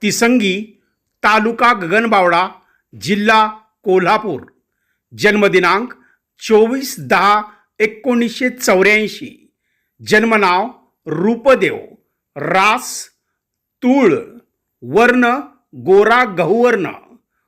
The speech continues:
उंची पाच फूट सात इंच, जात कराडे ब्राह्मण,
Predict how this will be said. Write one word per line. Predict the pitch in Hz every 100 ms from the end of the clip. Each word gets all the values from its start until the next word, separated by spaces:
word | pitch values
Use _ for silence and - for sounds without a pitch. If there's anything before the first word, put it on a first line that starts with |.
| _ -
उंची | 220 220 226 247 262 262 - _ _ _ _ 226
पाच | 233 254 - -
फूट | 233 233 226 - _ _
सात | - - 220 226 226
इंच, | 214 220 220 135 95 - _ _ _
जात | 113 101 180 220 233 233 _ _ _ _ -
कराडे | 220 220 262 254
ब्राह्मण, | 214 208 175 226